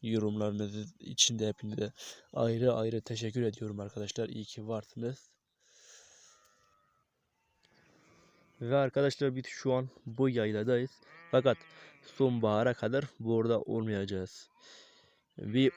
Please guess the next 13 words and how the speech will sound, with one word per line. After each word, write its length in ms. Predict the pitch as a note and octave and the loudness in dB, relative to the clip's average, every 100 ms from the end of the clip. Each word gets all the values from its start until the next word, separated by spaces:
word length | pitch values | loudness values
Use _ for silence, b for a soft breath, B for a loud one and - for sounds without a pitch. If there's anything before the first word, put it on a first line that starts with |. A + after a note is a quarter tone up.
| - | 2
on 140 | C#3+ | 2
üç 220 | C#3 B2+ A#2+ | 4 0 -2
gün, 180 | B2+ - | -4 -2
on 240 | C#3 C3 | 0 2
dört 240 | A#2+ A#2 A2 | 2 0 0
gün 260 | B2 B2+ B2 B B B B B B - - A2+ | -2 -2 -6 B B B B B B -20 -18 -18
sonrasında, 680 | - B2+ A2+ G2+ - G#2 A2+ | -2 2 2 0 -2 -2 0
on 220 | A#2 A#2+ | 0 -4
üç 100 | A2+ | -4
gün, 140 | A2+ G#2+ | -6 -6
on 240 | A2+ A2+ A2 | -6 -4 -4
dört 160 | A2+ | -4
gün 200 | A2 A2 | -4 -6